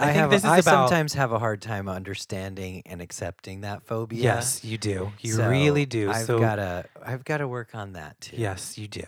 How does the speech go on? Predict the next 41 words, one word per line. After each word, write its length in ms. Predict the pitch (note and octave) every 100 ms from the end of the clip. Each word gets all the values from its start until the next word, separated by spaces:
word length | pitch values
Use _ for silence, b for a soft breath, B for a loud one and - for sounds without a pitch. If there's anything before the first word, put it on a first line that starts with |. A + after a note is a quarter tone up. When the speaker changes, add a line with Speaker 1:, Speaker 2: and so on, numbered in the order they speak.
| - G#2+
Speaker 1:
You 180 | G#2+ A2
need 140 | A2
to 140 | A2+ G#2
work 260 | E2 -
on 140 | - -
it 120 | - -
'cause 240 | G2 F2+
it's, 300 | F#2+ - - -
I'm, 340 | - A2+ A#2+ B2+
w-, 100 | C3+ -
I, 220 | C#3+ C#3+ C3+
the 120 | C3
fact 340 | - F3+ A#3+
that 120 | G3 D#3
I 260 | C#3+ B2+ - _ A#2 A2+
recognize 600 | A2+ - C3+ C3 B2 B2
it 200 | C#3 C3+ B B B B _
as 180 | A#2 A2+
for 160 | - A#2
what 200 | A2 A2
it 120 | A2+
is, 500 | A2+ B2+ D#3+ - - b b b b
'cause 180 | - B2+
for 140 | - C#3
years 720 | C#3+ G3+ E3 C3+ B2+ B2+ - -
I 100 | A#2+
was 160 | A#2+
just 240 | - A#2+ -
like, 280 | A2+ A2 A2
"This 160 | C3+
is 80 | -
just 240 | - -
the 80 | G#3+
way 100 | F#3 F3 E3+ D#3
I 220 | D#3 D#3
am," 120 | A2
you 100 | G#2+
know, 220 | A2 A2+ B2+
like, 360 | C3+ A#2+ - B B B B
"It's 160 | - -
whatever." 560 | C#3+ C#3+ D3+ G2+ G2